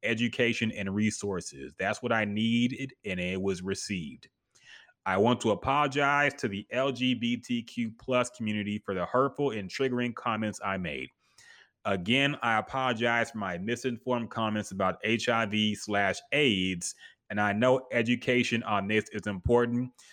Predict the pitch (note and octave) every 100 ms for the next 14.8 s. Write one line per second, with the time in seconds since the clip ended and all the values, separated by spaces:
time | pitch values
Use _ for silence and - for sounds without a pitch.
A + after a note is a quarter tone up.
0 | - _ F2+ A2+ C3 - C#3 A#2 A#2 A2+
1 | F#2+ G#2 G#2 G2 G2 F#2 C#2 - - -
2 | - _ _ _ _ _ _ _ _ _
3 | _ _ G#2 G2+ G2 G2 G2+ G#2+ G2+ -
4 | B2+ B2 B2 B2 A#2+ A#2+ A#2+ A#2+ A#2 G#2+
5 | G#2 B2+ B2 B2+ G#2 F2+ A2 A2+ - G#2+
6 | A2+ C3 - - A2 G#2+ G2+ F#2+ F#2 F2+
7 | F2+ F2+ - _ _ _ _ _ _ _
8 | - - - C3+ A#2 G#2+ G#2 B2 C3 C3
9 | C3 A#2+ A2 B2+ C3 C3 C#3 C#3+ - G#2
10 | G2 G2 A2+ A#2+ A2+ - A#2+ A#2+ A#2+ B2+
11 | - B2 B2 A2+ - A#2 A2 A2+ A2+ -
12 | G#2+ A2 A2 G#2 F#2 F2+ _ _ _ G2+
13 | A#2 - A2+ A2+ A2 A2 - A#2 A2+ -
14 | A#2+ A#2+ A#2 G#2+ G2+ F#2+ F#2